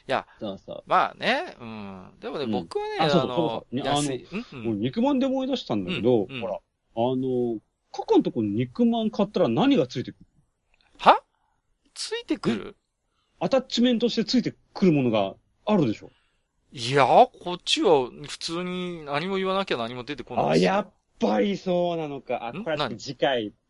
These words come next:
Speaker 1: 何？<laughs> え？次回？
Speaker 2: これは次回だね。
Speaker 1: いや、いや、あの、わかるよ。なんとなくもう。
Speaker 2: 次回肉まんだね。うん。
Speaker 1: あ、じゃあ次回肉まんね。
Speaker 2: うん。
Speaker 1: わ-、わかりました。今日は肉まんじゃないのね、
Speaker 2: うん。
Speaker 1: じゃあ。
Speaker 2: うん。
Speaker 1: うん、うん、うん、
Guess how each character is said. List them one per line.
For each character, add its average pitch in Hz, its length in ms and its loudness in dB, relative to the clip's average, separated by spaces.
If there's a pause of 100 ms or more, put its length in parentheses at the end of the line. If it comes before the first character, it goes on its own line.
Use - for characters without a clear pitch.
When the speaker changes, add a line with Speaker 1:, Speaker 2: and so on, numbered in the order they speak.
(100)
Speaker 1:
何？ 185 140 2
<laughs> - 0 -
え？ 269 160 8 (340)
次 226 140 -6
回？ 214 120 0
Speaker 2:
こ - 0 -
れ - 0 -
は - 100 6
次 - 240 4
回 - 240 2
だ - 200 -6
ね。 151 60 -4
Speaker 1:
い 190 140 0
や、 233 60 4
い - 20 6
や、 233 220 6 (360)
あ 196 160 4
の、 214 300 4
わ 208 100 8
か 294 140 10
る 180 80 6
よ。 160 260 8
な 190 160 10
ん 208 60 2
と 254 80 6
な 262 160 8
く 208 120 4
も 190 200 6
う。 151 40 8
Speaker 2:
次 262 140 4
回 - 20 -14
肉 226 360 0
ま 240 180 2
ん 247 80 -4
だ 269 220 0
ね。 277 200 -8
う 170 140 2
ん。 160 60 2
Speaker 1:
あ、 156 120 6
じ 156 80 2
ゃ 160 40 2
あ - 20 0
次 202 120 -4
回 160 180 6
肉 120 200 -4
ま 113 120 -6
ん - 20 -6
ね。 120 60 -2
Speaker 2:
う 131 40 2
ん。 - 20 6
Speaker 1:
わ-、 131 220 4
わ 120 100 0
か 113 120 0
り 110 60 -12
ま 107 140 -10
し 107 140 -16
た。 - 80 -14
今 339 120 2
日 - 20 4
は 214 60 6
肉 139 180 -4
ま 131 140 -2
ん 117 40 -8
じ 110 80 -6
ゃ 113 40 -4
な 113 100 -2
い 101 60 -8
の - 80 -20
ね、 135 100 -10
Speaker 2:
う - 60 -6
ん。 120 40 -2
Speaker 1:
じ 107 120 -2
ゃ 98 180 -4
あ。 104 60 -8
Speaker 2:
う 117 40 -4
ん。 117 40 -6
Speaker 1:
う - 20 -6
ん、 - 20 -12
う - 20 -12
ん、 - 20 -16
う - 20 -20
ん、 101 640 -12